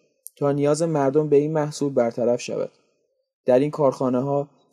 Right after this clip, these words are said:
از پیشرفته‌ترین دستگاه‌های تولیدی استفاده می‌شود و این خط تولید قادر به تولید هزاران نمای شیشه‌ای در انواع مختلف و با کیفیت بالا بوده تا در مقادیر و مقیاس بالا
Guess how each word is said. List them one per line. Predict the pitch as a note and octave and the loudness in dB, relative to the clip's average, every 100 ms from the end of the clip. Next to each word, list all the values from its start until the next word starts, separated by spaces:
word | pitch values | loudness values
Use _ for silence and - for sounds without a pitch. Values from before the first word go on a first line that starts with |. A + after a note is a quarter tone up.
| _ | _
از | C3+ - | -4 -4
پیشرفته‌ترین | D3 C3+ C3+ C3 C#3 C#3+ C3+ | -6 0 0 0 -2 0 0
دستگاه‌های | C3 C3 C3+ C3 C#3 D#3+ | 2 0 2 0 2 2
تولیدی | E3 D#3 C3 C3+ D3+ | 2 2 2 2 2
استفاده | C#3+ C3+ B2+ B2 D3+ | 2 0 0 0 -2
می‌شود | C#3+ C#3 B2+ A#2+ - _ _ _ | 0 2 2 0 -6 _ _ _
و | D3+ | 0
این | G3 | 0
خط | G3 D#3+ E3+ | 2 0 0
تولید | - D#3 D#3 D#3+ | 0 0 0 0
قادر | C#3+ C3+ D3+ | 2 4 4
به | D#3 | 2
تولید | D#3 C#3+ C#3 D3 | 0 0 2 0
هزاران | D#3+ C#3 C3 C3 D3 D#3 | 0 0 4 4 2 -2
نمای | C#3 C3+ | -2 -4
شیشه‌ای | C#3 C3 C3 B2+ B2+ - _ _ - | -4 -4 -2 0 -2 -6 _ _ 2
در | F3 | 4
انواع | F#3 E3 E3+ | 4 2 2
مختلف | F#3 E3+ D3+ D#3 C#3+ C#3+ - _ - | 2 0 2 2 4 2 -2 _ 0
و | G3+ | 2
با | G3 | 2
کیفیت | - D3+ D#3 D#3+ | 2 0 2 0
بالا | F3 D3+ C3+ C#3 | 0 4 4 6
بوده | C#3+ B2 A#2+ A#2 - _ _ | 2 2 2 0 -6 _ _
تا | F3+ | 2
در | F#3 E3+ | 4 4
مقادیر | D#3 C#3 C#3 C#3+ D#3 | 2 2 2 2 0
و | D3 | 0
مقیاس | C3+ C3 C#3 D#3+ E3 | 0 0 0 0 0
بالا | D3 C3+ C3 C3 | 2 4 4 2